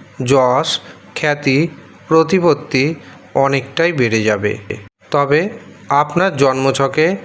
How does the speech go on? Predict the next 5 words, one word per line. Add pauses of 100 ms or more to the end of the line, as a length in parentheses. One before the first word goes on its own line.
(280)
রাহুর
অবস্থান (300)
শুভ
থাকা (400)
চাই।